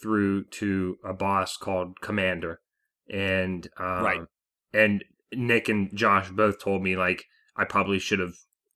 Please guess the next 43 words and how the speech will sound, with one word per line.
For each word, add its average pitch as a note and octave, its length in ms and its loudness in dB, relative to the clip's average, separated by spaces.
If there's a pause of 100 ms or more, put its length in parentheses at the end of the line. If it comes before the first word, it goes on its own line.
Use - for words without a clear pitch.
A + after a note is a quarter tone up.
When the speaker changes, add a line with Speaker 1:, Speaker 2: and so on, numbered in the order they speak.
(120)
Speaker 1:
done G2+ 200 0
a F#2 40 -6
few G2 220 -2
other F#2 180 0
things F#2 400 -4
or F2+ 80 -4
leveled F#2 260 0
up F2+ 160 -2
a - 20 -6
little F#2 180 -2
bit F2+ 160 -4
more F2+ 320 -2
or F#2 100 -2
whatever, G2 500 0 (420)
and F#2+ 360 2
I G2+ 180 4
spent G#2+ 560 -2 (260)
over A2 380 6
an G2+ 80 2
hour F#2 360 0 (240)
fighting F2+ 360 -6
him. - 220 -16
I A2 60 2
did A2 280 2
beat G#2+ 200 4
him, D#2+ 180 -4
but F#2+ 80 -2
I F#2+ 100 2
spent G#2 320 -2
over G2 320 0
a F2+ 60 -2
solid G2 520 0
hour F#2 300 -2
fighting F2+ 360 -2
him. E2 220 -14
And F#2 320 -2 (320)
the A2+ 80 0
weird A#3 280 6
thing G#2+ 140 4
is, G#2+ 120 2
I G2+ 80 4
didn't D4+ 200 2
get, D4+ 160 4